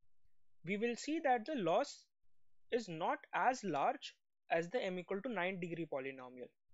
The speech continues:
Similarly, for m equal to one and m equal to zero, it means that our m equal to three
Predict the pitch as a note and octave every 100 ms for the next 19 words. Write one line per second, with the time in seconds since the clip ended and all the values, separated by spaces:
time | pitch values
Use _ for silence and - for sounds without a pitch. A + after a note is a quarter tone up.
0 | - - - - - - - - - A#3+
1 | A#3+ C#4+ C#4 C4+ C#4+ C#4 A#3+ G3+ G3 F#3+
2 | F3+ E3+ E3 D3+ A#3 C#4+ - F#3+ A#3 G#3
3 | F#3+ - E3 D#3+ C#3+ C3 - _ _ -
4 | - - - - - - - E3+ F#3+ G#3+
5 | D4+ - F3+ F#3 C#4 - _ - - -
6 | - D#3 D#3 F#3+ - - B3+ D4 C#4 B3+
7 | B3+ - - A#3+